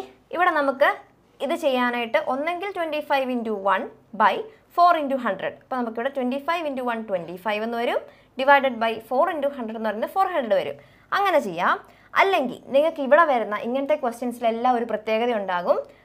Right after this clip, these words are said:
ഇവർ തമ്മിൽ എന്തെങ്കിലും ഒരു റിലേഷൻ കാണും. ഓക്കെ, ഇവർ തമ്മിൽ, ഈ ഓപ്പോസിറ്റ് നിൽക്കുന്ന രണ്ടുപേരും തമ്മിൽ ഒരു റിലേഷൻ കാണും. അപ്പോൾ അതറിയാനായിട്ട് ട്വൻ-, ഏഹ്, ഹൺഡ്രഡിനകത്ത് എത്ര ട്വന്റി ഫൈവ് ഉണ്ട്, അല്ലെങ്കിൽ എത്ര ടൈംസ് ട്വന്റി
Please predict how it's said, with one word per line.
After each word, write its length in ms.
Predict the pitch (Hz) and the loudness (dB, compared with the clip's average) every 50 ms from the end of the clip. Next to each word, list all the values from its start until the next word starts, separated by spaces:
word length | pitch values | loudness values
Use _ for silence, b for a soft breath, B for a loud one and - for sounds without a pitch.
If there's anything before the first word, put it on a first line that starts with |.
| b b b b 277 320 | b b b b -4 -4
ഇവർ 200 | 349 349 415 415 415 370 311 | 0 0 0 0 0 0 -2
തമ്മിൽ 240 | 269 233 226 226 220 226 220 | -2 -2 -2 -2 -2 -2 -2
എന്തെങ്കിലും 420 | 220 226 220 220 226 233 226 214 | -2 -2 -4 -4 -4 -4 -2 -2
ഒരു 100 | 220 220 220 220 | -2 -2 -2 0
റിലേഷൻ 320 | 240 269 294 311 302 339 294 214 | 4 6 6 6 4 2 -2 -2
കാണും. 200 | 170 151 143 - - - _ _ _ _ _ _ _ _ - 247 | -2 -2 -4 -8 -12 -18 _ _ _ _ _ _ _ _ -10 -6
ഓക്കെ, 160 | 247 254 381 494 539 - - _ _ - 294 | -4 -2 -2 -2 -2 -6 -14 _ _ -8 -4
ഇവർ 140 | 285 320 311 247 | -2 0 0 0
തമ്മിൽ, 200 | 220 185 170 156 - - - - | 0 -2 -4 -6 -10 -10 -6 -2
ഈ 20 | 269 277 254 | 2 2 2
ഓപ്പോസിറ്റ് 400 | 254 247 262 269 262 277 277 277 | 2 2 0 0 0 0 -4 -4
നിൽക്കുന്ന 240 | 247 240 240 233 240 233 | -4 -4 -6 -6 -4 -4
രണ്ടുപേരും 340 | 214 208 202 208 214 233 233 226 | -4 -4 -2 -2 -2 -2 -2 -4
തമ്മിൽ 200 | 196 196 190 202 233 | -4 -4 -4 -2 -2
ഒരു 80 | 294 381 359 | -2 -2 -2
റിലേഷൻ 300 | 339 320 311 311 - 269 208 175 | 0 0 0 0 -2 -4 -4 -4
കാണും. 200 | 160 156 143 - b b b b b b b b | -4 -4 -6 -10 b b b b b b b b
അപ്പോൾ 160 | - - - - - - | -2 -2 0 2 4 4
അതറിയാനായിട്ട് 760 | 339 339 403 349 320 277 254 233 214 185 170 165 170 - 220 311 403 427 - - - _ _ - - | 6 6 6 6 6 4 2 2 0 0 -2 -4 0 2 2 4 2 2 -2 -12 -20 _ _ -4 2
ട്വൻ-, 320 | 294 294 294 311 320 339 240 262 | 2 2 2 2 -2 -2 0 2
ഏഹ്, 120 | 247 247 247 - | 2 2 2 0
ഹൺഡ്രഡിനകത്ത് 840 | 302 311 330 370 330 415 415 427 381 330 247 196 190 196 196 - 339 - - - - | 0 0 0 0 0 0 0 0 0 -2 -2 0 -2 -2 0 0 0 0 0 -2 -4
എത്ര 360 | 277 277 - - _ - 359 392 440 440 440 - | -4 -4 -8 -16 _ -2 2 2 2 2 2 -2
ട്വന്റി 300 | 262 240 233 226 240 240 240 | -2 -2 0 -2 -4 -4 0
ഫൈവ് 180 | 254 240 233 208 190 | 0 0 2 0 -2
ഉണ്ട്, 200 | 175 175 185 226 202 - - - | 0 2 4 4 4 4 2 -2
അല്ലെങ്കിൽ 280 | 208 226 233 254 285 269 254 | -4 -4 -2 -2 -2 -2 -4
എത്ര 200 | 254 - - 381 403 403 392 - | -4 -4 -4 -2 -2 -2 0 0
ടൈംസ് 320 | 262 254 269 294 285 - - | 0 0 0 -4 -6 -6 -6
ട്വന്റി 260 | 240 214 214 214 214 | -6 -4 -4 -4 -6